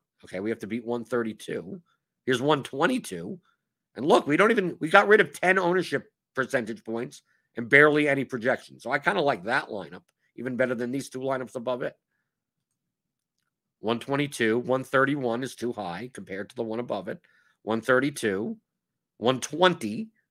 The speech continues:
right? We give up about a half a point in ownership down here, which shouldn't, shouldn't be that much of a problem, right? So you get these two lineups,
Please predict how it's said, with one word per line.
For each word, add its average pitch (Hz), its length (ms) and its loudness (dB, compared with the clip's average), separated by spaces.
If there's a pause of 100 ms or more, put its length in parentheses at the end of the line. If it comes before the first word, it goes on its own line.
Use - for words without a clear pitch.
(400)
right? 104 160 2
We 113 120 2
give 127 160 4
up 135 120 6
about 123 200 4
a 113 40 6
half 127 280 6
a 147 40 -2
point 131 280 -2
in 120 80 2
ownership 120 480 0
down 107 240 -2
here, 90 420 -10 (460)
which - 320 -8 (240)
shouldn't, 101 320 -12
shouldn't 120 180 -4
be 117 100 2
that 117 200 2
much 113 140 -8
of 87 60 -6
a 85 60 -8
problem, 87 480 -12 (1300)
right? 101 200 0
So 117 120 -2
you 117 60 0
get 120 180 4
these 135 180 -2
two - 180 -2
lineups, - 640 -6